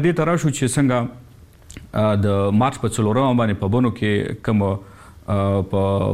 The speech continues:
بنو پوځي چوڼۍ باندې، آه، دوو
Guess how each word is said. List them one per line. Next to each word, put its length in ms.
بنو 200
پوځي 300
چوڼۍ 300
باندې، 220
آه، 280
دوو 680